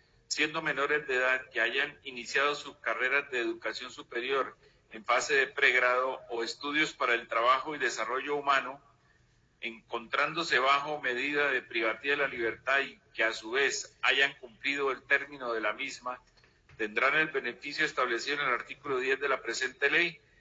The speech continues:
siempre que hayan in-, iniciado sus carreras en el marco de la estrategia a cargo del Instituto Colombiano de Bienestar Familiar, I C B F, y que cumplan los requisitos de esta.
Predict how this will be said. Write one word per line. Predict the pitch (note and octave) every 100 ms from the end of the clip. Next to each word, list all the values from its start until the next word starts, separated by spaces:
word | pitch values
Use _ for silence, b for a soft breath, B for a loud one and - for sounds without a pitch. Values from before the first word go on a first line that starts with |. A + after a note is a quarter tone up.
| b -
siempre | - D3 D3 D#3 D3
que | B2
hayan | C3 C#3
in-, | B2+ A#2+ A#2 -
iniciado | C3 A2+ A2+ C3+ C#3
sus | C#3 C3
carreras | - A#2 A#2+ B2+ C#3 B2
en | A2+
el | A2
marco | B2 B2+ - C#3
de | A#2+
la | A2+
estrategia | - A#2 A2 C3 B2 C3 B2+ - b b -
a | G#2
cargo | - B2+ C3+
del | B2+
Instituto | A#2+ - G#2+ B2+ -
Colombiano | - A2+ A2+ B2
de | B2+
Bienestar | A#2 A2 - A#2+
Familiar, | C#3 B2+ A#2+ D3 D3 - B B _
I | - C#3
C | C3+ C#3+
B | B2+ C3+ C#3+
F, | D3 D#3 D3+ -
y | B2
que | - G#2
cumplan | C#3 C3 C#3 C3
los | A2+
requisitos | A2 - A2 B2+ B2+ B2+ B2
de | A2 G2+
esta. | F#2 - -